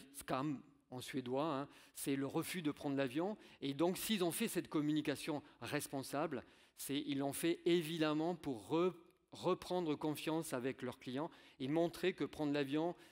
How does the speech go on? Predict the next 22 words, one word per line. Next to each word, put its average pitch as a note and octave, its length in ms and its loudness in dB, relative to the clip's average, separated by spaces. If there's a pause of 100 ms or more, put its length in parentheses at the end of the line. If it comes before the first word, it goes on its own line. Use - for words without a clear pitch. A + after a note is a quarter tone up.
(160)
c'était D3 320 -2
tout E3 180 -10
à D3+ 100 2
fait D3+ 120 -2
possible C#3+ 340 -4
dans D3 120 2
certaines D#3+ 560 -2
conditions. D3 460 -2
Donc, F3 280 0
euh, D#3 80 2
K D3+ 100 -6
L C#3 180 4
M D#3+ 180 2
n'est D3 120 2
pas C#3+ 160 -2
parfait, D3+ 520 -2 (320)
évidemment. C3+ 500 0
Et F3 100 4
ils A3 260 4
auraient F#3 200 6
mieux F3 240 4
valu D3+ 380 0